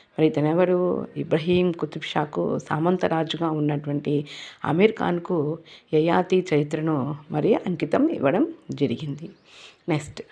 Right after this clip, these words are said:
కవికర్ణ రసాయనం నకు గల మరొక పేరు. కవికర్ణ రసాయనంకు ఉన్నటువంటి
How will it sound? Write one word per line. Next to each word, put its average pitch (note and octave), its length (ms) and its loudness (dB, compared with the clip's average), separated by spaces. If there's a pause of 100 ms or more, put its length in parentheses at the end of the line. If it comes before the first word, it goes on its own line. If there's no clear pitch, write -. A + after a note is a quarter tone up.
(380)
కవికర్ణ A3+ 460 4 (140)
రసాయనం F3+ 540 0 (260)
నకు E3 260 -4
గల D#3+ 140 0 (220)
మరొక D#3 300 0 (180)
పేరు. C#3+ 420 2 (880)
కవికర్ణ F#3 420 0 (100)
రసాయనంకు F3 540 0
ఉన్నటువంటి D#3+ 360 2